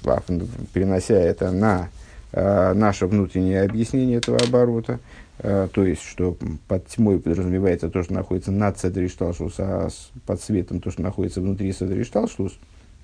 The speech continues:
Надеюсь, не ошибся. Э, ну, логика подсказывает именно так. Э, с-, ну, надо сказать, что по-, получается,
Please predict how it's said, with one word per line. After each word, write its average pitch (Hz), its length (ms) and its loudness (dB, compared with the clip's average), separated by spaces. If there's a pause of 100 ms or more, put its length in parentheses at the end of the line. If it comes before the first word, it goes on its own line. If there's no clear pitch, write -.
(440)
Надеюсь, 92 340 -2
не 92 100 0
ошибся. - 400 -2 (480)
Э, 92 480 2
ну, 95 160 -2
логика 92 440 -4
подсказывает 90 500 -2
именно 95 240 0
так. - 200 -4 (600)
Э, 85 800 -2
с-, - 220 -14
ну, 101 240 2
надо 113 260 2
сказать, 113 340 4
что - 160 0
по-, 92 200 2
получается, 104 880 2